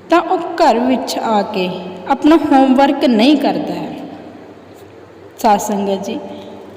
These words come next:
ਉਹਦਾ ਰਿਜ਼ਲਟ ਕੀ ਨਿਕਲਦਾ ਹੈ, ਤਾਂ ਉਹ ਫੇਲ ਹੋ ਜਾਂਦਾ ਹੈ। ਸਾਧ ਸੰਗਤ ਜੀ, ਇਸੇ ਤਰ੍ਹਾਂ ਹੀ ਭਾਈ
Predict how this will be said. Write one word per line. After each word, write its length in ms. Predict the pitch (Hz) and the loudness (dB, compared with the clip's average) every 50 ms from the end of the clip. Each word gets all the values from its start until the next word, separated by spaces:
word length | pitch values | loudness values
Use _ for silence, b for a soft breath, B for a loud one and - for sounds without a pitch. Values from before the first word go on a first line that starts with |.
| - - | -12 -6
ਉਹਦਾ 320 | - 320 302 254 277 339 339 311 - - - 339 339 - - - | -2 0 2 2 4 4 2 2 0 -2 -4 -6 -6 -6 -2 2
ਰਿਜ਼ਲਟ 440 | 247 262 226 254 285 294 302 285 320 | 2 2 4 4 4 4 4 4 2
ਕੀ 220 | 294 - 277 285 | 0 2 4 6
ਨਿਕਲਦਾ 520 | 311 311 311 - - - 294 302 285 294 294 | 6 6 6 4 2 2 2 4 4 2 2
ਹੈ, 220 | 254 262 240 240 - - - - - - - - - - - | 2 0 -2 -2 -4 -6 -8 -10 -10 -12 -12 -14 -10 0 2
ਤਾਂ 100 | 330 349 | 4 4
ਉਹ 100 | 370 359 | 4 2
ਫੇਲ 440 | - - - 269 269 311 370 339 | 0 -2 0 2 2 4 4 4
ਹੋ 140 | 285 262 220 | 4 2 0
ਜਾਂਦਾ 320 | 190 185 175 170 170 170 165 | 0 -2 -2 -4 -4 -6 -6
ਹੈ। 120 | 175 - | -8 -8
ਸਾਧ 240 | - - 208 180 185 | -8 -6 -6 -6 -6
ਸੰਗਤ 460 | - - 196 185 180 185 185 185 180 | -6 -8 -6 -6 -4 -4 -4 -4 -6
ਜੀ, 120 | 202 226 - B B B B B B B B B B - - | -8 -12 -14 B B B B B B B B B B -4 0
ਇਸੇ 300 | 302 311 285 - 349 339 | 0 0 2 2 0 0
ਤਰ੍ਹਾਂ 280 | 277 - 302 247 226 214 | 2 2 0 2 2 0
ਹੀ 60 | 214 | -2
ਭਾਈ 380 | - - 233 202 170 175 202 | 0 2 2 2 2 2 0